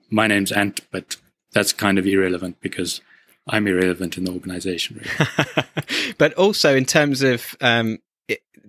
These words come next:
Speaker 2: the other key aspect is it is a collaboration as well. So as well as the ego being important, there's parallels with, um,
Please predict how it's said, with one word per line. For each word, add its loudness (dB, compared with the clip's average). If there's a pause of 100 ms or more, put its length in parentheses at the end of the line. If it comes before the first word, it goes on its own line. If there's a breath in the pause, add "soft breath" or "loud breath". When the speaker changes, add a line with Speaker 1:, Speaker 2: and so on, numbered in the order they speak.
(160)
Speaker 2:
the 4
other 2
key 2
aspect 0
is -4
it 0
is -2
a -6
collaboration 0
as -2
well. 0
So 0
as -2
well 4
as 0
the 0
ego 2
being 2
important, -6 (400 loud breath)
there's 0
parallels 0
with, -2
um, -2